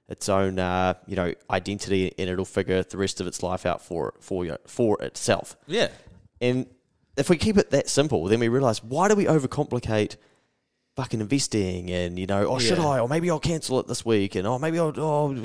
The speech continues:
Speaker 1: I'll wait, wait till next month." And,
Speaker 2: <laughs>
Speaker 1: you know, just do what we need to do every day to,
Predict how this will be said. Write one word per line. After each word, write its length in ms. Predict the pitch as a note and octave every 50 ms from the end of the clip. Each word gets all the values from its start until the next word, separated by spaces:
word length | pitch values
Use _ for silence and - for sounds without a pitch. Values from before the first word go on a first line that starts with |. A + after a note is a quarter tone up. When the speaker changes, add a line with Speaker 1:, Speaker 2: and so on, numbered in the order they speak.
| C3 B2
Speaker 1:
I'll 60 | - -
wait, 180 | D#3+ F#3 E3+
wait 120 | F3 F#3 -
till 120 | D#3+ E3+
next 220 | F3 E3+ - -
month." 400 | C#3 B2+ A#2 G#2+ G#2 - - -
And, 240 | - G2 G2 F#2+ - - - - B2+ -
Speaker 2:
<laughs> 240 | - - - -
Speaker 1:
you 80 | - F2
know, 120 | A2+ A#2+
just 500 | A#2+ - - D#3+ D#3+ - - - A#2+ -
do 200 | - D3 D3+ D#3
what 140 | C#3 C3+ -
we 120 | - A#2 A2
need 200 | A2+ A#2 A2 -
to 60 | G2
do 260 | F#2+ G#2+ G#2 G2 F#2 -
every 200 | A2 G2+ G2 G2
day 360 | F#2 F2+ E2+ E2 - - - _ _ _ _ _ _ -
to, 220 | - A2+ G#2 G2+